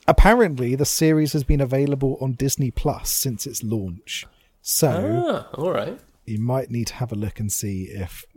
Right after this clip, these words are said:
Speaker 1: Mighty Ducks, the animated series, is available in this country or whether it's only on the U S version.
Speaker 2: Like Frozen two,
Speaker 1: The,
Speaker 2: which
Speaker 1: the
Speaker 2: is now on Disney Plus U K as of last Friday.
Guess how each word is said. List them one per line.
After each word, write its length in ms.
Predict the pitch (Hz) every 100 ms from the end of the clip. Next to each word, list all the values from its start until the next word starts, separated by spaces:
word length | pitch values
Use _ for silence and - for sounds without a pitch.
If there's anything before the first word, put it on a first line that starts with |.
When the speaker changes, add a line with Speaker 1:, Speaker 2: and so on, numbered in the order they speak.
| -
Speaker 1:
Mighty 380 | - 107 104 -
Ducks, 300 | 110 98 -
the 100 | 110
animated 520 | - 107 92 92 - -
series, 400 | 104 90 90 87
is 180 | 90
available 420 | 98 92 92 90 87
in 140 | 90
this 160 | 92 -
country 540 | - 101 90 95 90
or 120 | 90
whether 280 | 98 92 90
it's 100 | 90
only 360 | - 95 90 90
on 180 | 87 87
the 60 | 82
U 160 | 87 87
S 160 | -
version. 420 | - 87 82 82 - _ _ _ _ _ _ _ _ _
Speaker 2:
Like 200 | 104 95
Frozen 480 | - 95 95 92 95
two, 300 | - 95 95 _ _ -
Speaker 1:
The, 280 | 127 143 143
Speaker 2:
which 200 | 101 139
Speaker 1:
the 60 | 110
Speaker 2:
is 140 | 104
now 240 | 107 101 101
on 300 | 101 101 98
Disney 300 | 98 98 98
Plus 320 | - - -
U 100 | -
K 260 | - 101 - -
as 180 | - 98
of 140 | 98 -
last 180 | 95 -
Friday. 360 | 113 98 -